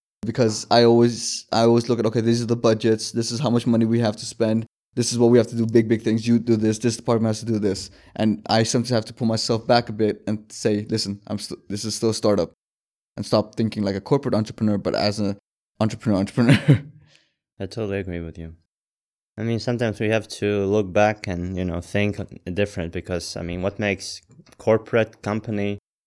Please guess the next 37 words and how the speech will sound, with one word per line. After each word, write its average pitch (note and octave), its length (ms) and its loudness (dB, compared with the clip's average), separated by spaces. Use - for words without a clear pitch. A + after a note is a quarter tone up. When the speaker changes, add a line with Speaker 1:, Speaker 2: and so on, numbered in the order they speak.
Speaker 2:
different A2 460 -2
from G2+ 260 -6
entrepreneur G#2 720 -2
Speaker 1:
Mm-hmm. - 240 -10
Speaker 2:
company A#2 480 -4
is G2 180 -8
that G2 360 -6
entrepreneurs, G#2 640 -4
they G2+ 220 -2
are F#2+ 260 0
free-spirited B2 720 -2
people. A#2 380 -4
They G#2 120 -4
think G#2+ 300 -4
Speaker 1:
Exactly. G#2 200 -2
Speaker 2:
differently. G2 540 -6
They F#2 600 -4
come G2+ 180 -4
up G#2 180 -4
with F#2+ 320 -8
more G#2 580 0
innovative G2 500 -4
ideas, E2 680 -6
and, F2 160 -8
you E2 80 -4
Speaker 1:
Mm-hmm. E2 60 -4
Speaker 2:
know, E2 200 -8
it's E2+ 280 -14
not F2+ 200 -8
like E2+ 180 -8
they E2+ 100 -6
just - 200 -10
follow E2+ 280 -4
some F2 220 -10
kind E2+ 200 -14
of - 160 -18
path. E2+ 320 -8